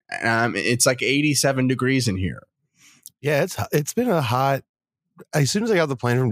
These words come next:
Speaker 2: from Texas, I was <laughs> like, "Oh, it's gonna be nice and cool in D C." And it has just been also hot, <laughs> baby,
Speaker 1: Yeah.
Speaker 2: staying steamy.
Speaker 1: It's fucking hotter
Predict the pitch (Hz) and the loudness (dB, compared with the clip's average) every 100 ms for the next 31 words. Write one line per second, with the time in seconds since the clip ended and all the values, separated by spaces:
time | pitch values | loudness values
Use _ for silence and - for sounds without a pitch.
0 | 101 - 117 110 101 98 - 107 123 151 | -4 -2 0 2 2 2 2 2 2 0
1 | 156 151 - - - - - - - - | 0 0 0 -4 -14 -14 -14 -16 -20 -20
2 | _ _ _ 165 127 117 151 117 120 139 | _ _ _ -2 0 0 0 2 2 2
3 | 170 151 135 117 107 110 131 120 101 98 | 0 0 2 2 0 0 0 0 0 0
4 | 107 - 131 123 127 117 135 131 - 147 | -4 -4 0 2 0 0 -2 -2 0 0
5 | 160 165 170 165 - _ _ _ - 120 | 0 0 -2 -4 -12 _ _ _ -4 -2
6 | 113 147 120 92 139 - - 185 - - | 0 0 0 -2 -4 -6 -8 -10 -10 -12
7 | - 110 113 131 135 135 143 - - _ | -4 0 2 0 2 0 0 -6 -10 _
8 | - - 135 165 - 143 101 90 - 180 | -8 -2 2 2 0 0 0 -2 -2 -4
9 | 147 _ _ - 127 - 147 156 123 120 | -4 _ _ -4 -2 -2 -2 -2 -2 0
10 | 131 127 | 0 0